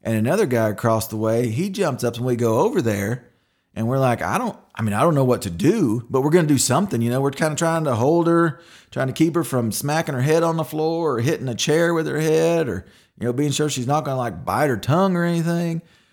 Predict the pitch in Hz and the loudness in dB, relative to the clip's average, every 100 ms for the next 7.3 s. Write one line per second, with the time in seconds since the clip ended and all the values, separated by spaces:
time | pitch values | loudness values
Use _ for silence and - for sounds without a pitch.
0 | _ - 131 131 123 113 - - 107 135 | _ -8 -2 0 0 -2 -8 -8 -4 -2
1 | - 185 214 160 143 - 127 139 147 139 | 2 4 6 4 2 2 2 2 2 0
2 | 170 165 135 143 175 175 143 151 147 160 | 0 0 0 0 2 0 2 2 2 2
3 | 165 156 98 113 185 220 156 123 120 131 | 2 0 0 6 6 6 2 2 2 0
4 | 123 123 107 147 127 143 139 208 196 160 | 0 -2 -2 -4 -2 -2 -2 -2 -4 -2
5 | 196 185 170 208 202 - - _ _ _ | -2 -2 -2 -2 -2 -8 -20 _ _ _
6 | - 131 131 131 127 120 113 98 107 110 | -6 0 0 2 2 2 2 0 -2 2
7 | 151 226 - | 2 0 -6